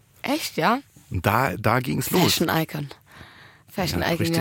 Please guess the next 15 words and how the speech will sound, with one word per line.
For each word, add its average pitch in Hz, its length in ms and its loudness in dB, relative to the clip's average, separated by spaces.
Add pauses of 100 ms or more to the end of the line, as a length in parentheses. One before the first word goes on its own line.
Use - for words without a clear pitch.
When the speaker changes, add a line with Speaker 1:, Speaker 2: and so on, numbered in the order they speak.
Speaker 1:
Joschka. - 140 -4
Speaker 2:
ich 151 60 -2
hab 104 160 -2
so 120 140 -2
viel - 220 -6
erlebt 117 340 -2
in 120 80 0
meinem 107 240 0
Leben. 107 460 0
Also, 92 320 0 (1000)
den 92 100 -6
Mauerfall 107 560 0
hab 104 100 -2
ich 92 100 -8
erlebt. 92 440 -4